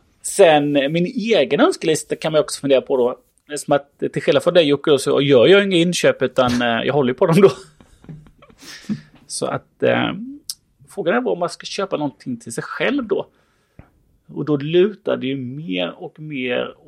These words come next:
åt att inte köpa, eh, någon teknikpryl, utan helt enkelt, eh, slå till på en sån där, eh,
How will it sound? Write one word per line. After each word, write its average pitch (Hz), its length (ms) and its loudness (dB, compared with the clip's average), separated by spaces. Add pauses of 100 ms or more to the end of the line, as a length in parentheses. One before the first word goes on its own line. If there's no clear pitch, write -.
åt 117 180 -12 (720)
att - 180 -14
inte - 1300 -12
köpa, 123 960 -10 (480)
eh, - 280 -20
någon 117 180 -16
teknikpryl, 135 880 -10
utan 123 380 -20
helt 117 320 -18
enkelt, 110 540 -20 (320)
eh, - 180 -18 (920)
slå - 220 -12
till 120 420 -10
på - 80 -8
en 113 60 -4
sån 160 180 -6
där, 117 380 2
eh, 113 80 0